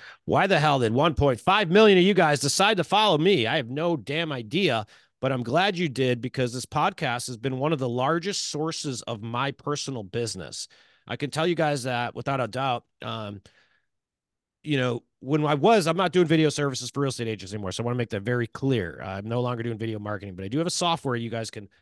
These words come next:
play with us in, and, uh, we'll talk about that later. However, um, if I never had a podcast, I never built an audience, and my prior real estate marketing dude business as a video marketing company would never existed.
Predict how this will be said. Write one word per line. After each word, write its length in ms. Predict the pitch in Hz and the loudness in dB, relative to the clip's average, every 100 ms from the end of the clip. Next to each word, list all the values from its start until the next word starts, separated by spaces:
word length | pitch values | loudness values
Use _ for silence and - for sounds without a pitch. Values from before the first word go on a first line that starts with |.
| _ - | _ -8
play 140 | 151 | -4
with 140 | 135 117 | -4 -6
us 180 | 104 | -8
in, 220 | 95 92 92 | -10 -12 -14
and, 320 | 107 104 104 | -14 -12 -12
uh, 60 | 101 | -10
we'll 100 | 104 | -4
talk 220 | 123 120 | -4 -2
about 200 | 123 113 | -4 -4
that 160 | 101 | -6
later. 340 | 104 110 92 82 | -6 -8 -8 -12
However, 540 | 107 127 170 123 95 _ _ _ _ 117 | -10 -6 -6 -8 -12 _ _ _ _ -16
um, 340 | 117 110 110 _ | -14 -14 -16 _
if 140 | 131 127 | -10 -4
I 120 | 151 | -2
never 560 | 165 165 165 160 160 - - | 0 0 0 0 -2 -6 -12
had 180 | - 143 | -8 -6
a 40 | 131 | -6
podcast, 560 | 147 143 139 143 135 | -4 -4 -6 -8 -6
I 40 | 127 | -8
never 200 | 127 120 | -10 -10
built 240 | 120 120 | -10 -12
an 100 | 107 | -12
audience, 580 | 92 117 110 101 107 - | -10 -8 -10 -12 -14 -14
and 220 | - 113 113 | -12 -12 -12
my 120 | 110 | -14
prior 560 | - 123 135 143 147 139 _ _ _ | -10 -6 -6 -6 -8 -10 _ _ _
real 200 | 117 139 | -6 -6
estate 260 | 139 147 120 | -4 -6 -4
marketing 560 | 127 139 156 151 151 | -4 -4 -2 -2 -2
dude 340 | 113 135 135 - - | 0 2 2 -2 -4
business 440 | 180 202 139 117 | -4 -2 -6 -6
as 120 | 117 | -6
a 40 | 113 | -4
video 180 | 135 | -4
marketing 340 | 135 135 156 127 | -4 -4 -6 -8
company 280 | 110 104 110 | -8 -8 -8
would 140 | 110 | -8
never 220 | 120 117 | -8 -8
existed. 520 | 98 87 95 - - | -10 -10 -10 -10 -16